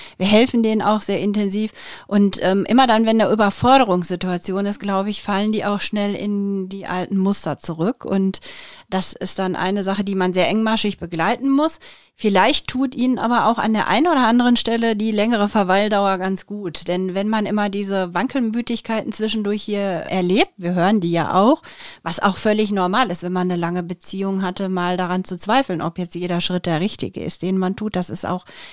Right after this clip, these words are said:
in jeder anderen Beziehung ja normal. Ähm, und so geht es denen ja auch. Dann ist das wichtig, dann auch den Punkt mal mitzunehmen und zu sagen, okay, das war ja auch gut. Es muss nicht alles schlecht gewesen sein. Aber warum bist du denn jetzt hier?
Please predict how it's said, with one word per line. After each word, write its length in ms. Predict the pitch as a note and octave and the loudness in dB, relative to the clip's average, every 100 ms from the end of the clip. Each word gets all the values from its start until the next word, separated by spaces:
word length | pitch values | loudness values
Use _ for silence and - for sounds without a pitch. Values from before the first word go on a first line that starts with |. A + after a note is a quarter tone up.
| - | -6
in 140 | F#3+ | -2
jeder 260 | F#3 F#3+ F#3 | 0 2 4
anderen 360 | G3+ A#3 F3 F3+ | 4 4 2 0
Beziehung 480 | - - G#3 A3+ | -2 0 4 4
ja 160 | G#3 G#3+ | 4 4
normal. 600 | G#3+ A3 A3 G#3+ A#3+ D4+ - - - - - | 6 4 6 6 6 4 0 -12 -14 -16 -2
Ähm, 220 | A3 G#3 | 2 2
und 140 | G#3 G3+ | 2 0
so 100 | G3 | 0
geht 220 | G#3+ G#3+ | 0 0
es 80 | - | 0
denen 220 | G3 G3+ | 2 2
ja 180 | D3+ F#3+ | 2 2
auch. 80 | |
Dann 220 | D4+ B3 B3+ | 2 2 0
ist 100 | C#4 | 2
das 180 | C4+ | 2
wichtig, 300 | A3 B3+ A#3+ | 0 -2 -2
dann 180 | G#3+ G#3+ | 0 0
auch 140 | G#3+ G3+ | 0 2
den 220 | G#3 A#3 | 2 2
Punkt 240 | A#3+ A3+ | 0 -2
mal 180 | G#3+ G#3+ | -2 0
mitzunehmen 480 | G#3+ - A3+ A3 A3 | 0 -2 -4 -2 -4
und 120 | G#3+ | -4
zu 80 | G#3 | -4
sagen, 200 | G#3 G3+ | -2 -2
okay, 240 | G#3 B3+ | 0 2
das 240 | G#3 F#3+ G3+ | 4 4 4
war 100 | B3 | 2
ja 200 | G#3+ F2+ | 2 0
auch 180 | - | -4
gut. 200 | - F3+ F3+ | -10 -10 -2
Es 100 | A#3 | 2
muss 180 | B3+ | 4
nicht 220 | G#3 F3+ D#3+ | 4 2 0
alles 220 | D#3+ E3 | -2 -2
schlecht 340 | E3 D#3 - | -4 -8 -8
gewesen 400 | D3+ D3 D3+ D3+ | -10 -6 -4 -4
sein. 260 | D3 D#3 D#3 | -4 -4 -2
Aber 220 | E3 F3+ | -2 0
warum 220 | F3+ G3 | -2 -4
bist 160 | G3 - | -6 -4
du 60 | |
denn 120 | G#3+ G3+ | -4 -2
jetzt 220 | F#3 - | -6 -6
hier? 240 | A#3 C#4 | -2 -2